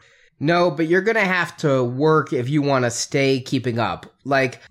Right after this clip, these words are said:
at Comic-Con, we saw what had been shown in a slide at Toy Fair, and that's that four-pack of Legends with Bruce Banner, Thor, Hawkeye, and Black Widow.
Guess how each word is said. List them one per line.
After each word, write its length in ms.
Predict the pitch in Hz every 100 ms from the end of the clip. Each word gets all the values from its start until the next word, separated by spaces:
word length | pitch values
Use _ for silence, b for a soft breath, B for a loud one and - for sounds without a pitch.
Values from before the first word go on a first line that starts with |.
| -
at 140 | 156
Comic-Con, 600 | 127 196 202 196 196 180
we 120 | 151 151
saw 400 | - 156 156 151
what 340 | 139 131 -
had 200 | 131 147
been 280 | 139 135 131
shown 360 | - 151 147 143
in 120 | 127
a 80 | 117
slide 880 | - - 135 139 143 143 135 131 123 B -
at 180 | 131
Toy 280 | - 190 247
Fair, 520 | 233 143 123 120 123 B B
and 160 | 131 135
that's 240 | 160 160
that 240 | 170 120 113
four-pack 720 | - 156 175 175 175 160 160
of 120 | 113
Legends 640 | 113 135 143 160 156 143
with 160 | 117 117
Bruce 280 | 175 175 -
Banner, 800 | 160 170 180 175 165 165 165
Thor, 760 | 160 - - 170 165 165 160 156
Hawkeye, 580 | 143 127 127 165 147 151
and 180 | 139 113
Black 300 | 120 123 123
Widow. 440 | 135 160 180 208